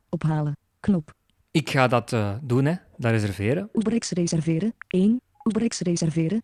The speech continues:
Speaker 1: scherm voor bevestigen van ophaallocatie. Terug, terug, bevestig de ophaallocatie. Laden. Wemmelsestraat, ophaallocatie bevestigen,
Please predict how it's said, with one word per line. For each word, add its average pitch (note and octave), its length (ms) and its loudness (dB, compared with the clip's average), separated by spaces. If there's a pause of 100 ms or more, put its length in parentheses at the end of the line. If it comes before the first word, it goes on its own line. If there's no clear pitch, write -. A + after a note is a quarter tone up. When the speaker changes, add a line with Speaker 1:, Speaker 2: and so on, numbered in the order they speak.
Speaker 1:
scherm F#3+ 360 0
voor F3 160 0
bevestigen F3+ 460 -2
van E3+ 160 0
ophaallocatie. D#3+ 800 -2 (220)
Terug, F#3+ 320 0 (220)
terug, F#3+ 260 2
bevestig F3+ 500 -2
de F3+ 140 -2
ophaallocatie. D#3+ 840 -2 (540)
Laden. E3+ 440 0 (480)
Wemmelsestraat, G3 640 0 (240)
ophaallocatie F#3+ 760 0
bevestigen, E3 580 -2